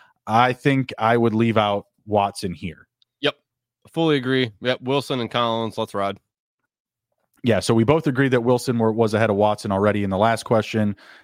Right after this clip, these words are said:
Speaker 1: Adding Collins in also above. Would you start, if it was Collins or Wilson, who would you start? Just between the two?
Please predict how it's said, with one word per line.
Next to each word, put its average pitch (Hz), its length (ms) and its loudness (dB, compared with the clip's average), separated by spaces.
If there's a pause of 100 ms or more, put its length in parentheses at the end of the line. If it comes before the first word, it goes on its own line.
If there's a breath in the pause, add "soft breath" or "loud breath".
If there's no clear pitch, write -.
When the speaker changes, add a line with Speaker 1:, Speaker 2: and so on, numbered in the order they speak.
(100)
Speaker 1:
Adding 117 240 0
Collins 107 460 0
in 104 240 2
also 98 480 2
above. 95 600 0 (240 soft breath)
Would 127 160 2
you 165 120 4
start, 151 380 0 (200 soft breath)
if 120 140 -4
it 147 80 4
was 120 380 2
Collins 127 460 0
or 113 120 0
Wilson, 120 340 0
who 120 100 2
would 113 120 0
you 107 80 -4
start? - 360 -2 (1500)
Just 117 180 -2
between 117 240 0
the 107 80 0
two? 131 260 0